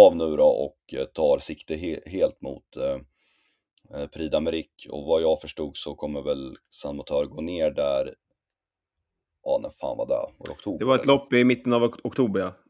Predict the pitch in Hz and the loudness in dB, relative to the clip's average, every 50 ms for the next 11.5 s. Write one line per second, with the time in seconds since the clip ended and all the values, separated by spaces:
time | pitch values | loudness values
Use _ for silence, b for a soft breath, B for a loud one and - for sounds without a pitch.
0 | - - - - 104 98 87 87 90 92 98 98 92 85 80 85 95 92 - - | -20 -18 -10 -8 -6 0 4 6 8 8 8 6 2 -4 -4 -4 -6 -6 -8 -8
1 | 104 104 98 95 98 98 98 95 95 123 123 120 117 - - 113 113 107 104 101 | -6 -4 -4 -2 -2 -4 -4 -2 2 2 2 2 2 0 0 2 4 4 4 2
2 | - - _ _ _ _ - - _ _ - 127 113 - - 123 117 120 120 110 | 0 -10 _ _ _ _ -20 -20 _ _ -2 -2 -2 2 4 4 6 6 4 4
3 | 104 - - 113 110 110 107 107 107 104 104 101 98 101 - - - - - - | 2 2 2 4 4 6 6 6 4 4 2 2 -2 -4 -6 -10 -12 -12 -10 -6
4 | - 107 107 123 123 117 120 113 104 101 95 - - - - - 110 113 110 101 | -4 2 4 4 6 6 4 2 2 0 -4 -8 -10 -10 -2 0 2 2 2 4
5 | 113 107 101 - 117 104 - - 113 107 107 107 117 - - 123 113 110 - - | 2 2 2 2 0 -2 2 2 0 2 2 0 -2 -2 -6 -10 -10 -8 -4 -4
6 | 101 92 90 - - - _ _ _ _ 98 92 87 90 95 95 98 101 - 123 | -4 -4 -4 -8 -18 -20 _ _ _ _ -16 -14 -14 -12 -10 -8 -8 -4 -2 -2
7 | 107 - - - 110 104 101 98 98 92 - - _ _ _ _ _ _ _ _ | -4 -2 -2 0 0 0 0 -2 -4 -4 -8 -12 _ _ _ _ _ _ _ _
8 | _ _ _ _ _ _ - - 120 117 92 82 123 113 117 107 101 117 110 110 | _ _ _ _ _ _ -2 4 4 4 4 4 2 2 2 2 2 0 0 4
9 | 127 131 120 110 101 95 98 - _ _ _ _ _ 110 101 101 - 107 - - | 4 4 4 4 2 -4 -8 -14 _ _ _ _ _ -12 -10 -8 -6 -6 -4 -2
10 | 117 110 - - 107 104 104 98 - 110 107 120 110 101 98 98 98 95 95 95 | -4 -2 -2 -2 -2 -2 -2 -4 -4 -2 -2 -2 0 -2 -2 -4 -4 -6 -6 -4
11 | - - 113 - - - - 98 - - | -2 -2 -2 -4 -4 -10 -10 -8 -8 -8